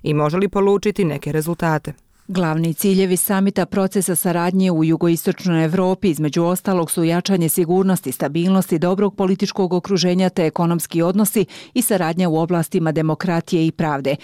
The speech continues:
Speaker 2: No bosansko-hercegovački analitičari, sagovornici radija Slobodna Evropa, kažu kako se ništa značajno ne može očekivati od sarajevskih susreta. Profesor na sveučilištu u Mostaru Slavo Kukić kaže kako nije optimista u neki pozitivan ishod samita,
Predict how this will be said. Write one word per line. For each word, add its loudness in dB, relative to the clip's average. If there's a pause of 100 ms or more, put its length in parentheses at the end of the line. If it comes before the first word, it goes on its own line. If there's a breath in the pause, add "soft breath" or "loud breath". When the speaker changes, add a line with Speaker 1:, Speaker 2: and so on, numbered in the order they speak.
(220 loud breath)
Speaker 2:
No 2
bosansko-hercegovački -2
analitičari, 0
sagovornici -2
radija 0
Slobodna 0
Evropa, 0
kažu 0
kako -2
se -2
ništa 2
značajno 0
ne 2
može 2
očekivati 0
od 0
sarajevskih -6
susreta. -2 (380 loud breath)
Profesor -2
na 2
sveučilištu 0
u 2
Mostaru 0
Slavo -2
Kukić -2
kaže 2
kako -2
nije 4
optimista -2
u -2
neki -2
pozitivan 0
ishod -4
samita, 0